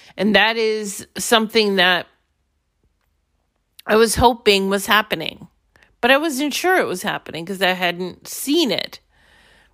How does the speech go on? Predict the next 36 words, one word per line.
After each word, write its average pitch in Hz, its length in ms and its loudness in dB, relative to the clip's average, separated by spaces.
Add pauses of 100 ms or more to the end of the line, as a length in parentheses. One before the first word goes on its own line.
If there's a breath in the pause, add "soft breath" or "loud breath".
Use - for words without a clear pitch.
right? 196 280 4
That 196 180 -2
there 190 180 6
is 180 160 2
research 277 580 0
being 185 280 0
done 220 360 2
into 190 420 -4
narcissism. 170 920 -4 (760 soft breath)
And 233 140 4
I 233 80 4
came 339 240 0
across 202 340 2
several 185 360 0
interesting 175 600 -4
things. 165 560 -8 (640 soft breath)
And 320 180 2
you 330 100 2
know 254 200 4
me, 196 480 0
I 214 120 2
do 202 200 -4
not 233 220 2
like 208 160 -2
to 220 120 -4
put 208 220 -4
false 185 380 -2
information 175 640 -2
out 131 220 -8
there. 143 220 -2
And 196 160 0
if 190 200 0
something 226 520 0
I've 202 160 0
said 180 440 2
is 165 640 0